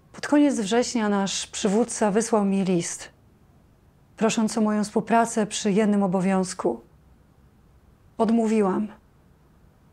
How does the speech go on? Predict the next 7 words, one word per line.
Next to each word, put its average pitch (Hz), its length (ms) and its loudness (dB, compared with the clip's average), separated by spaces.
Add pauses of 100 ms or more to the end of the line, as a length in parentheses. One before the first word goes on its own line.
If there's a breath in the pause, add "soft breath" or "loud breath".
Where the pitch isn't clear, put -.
(280)
ponieważ 269 380 -2
martwiłam 220 640 0
się 214 160 -4
chorobą 202 420 0
syna. 202 460 0 (2000)
Potem 254 240 0
zrozumiałam, 196 800 0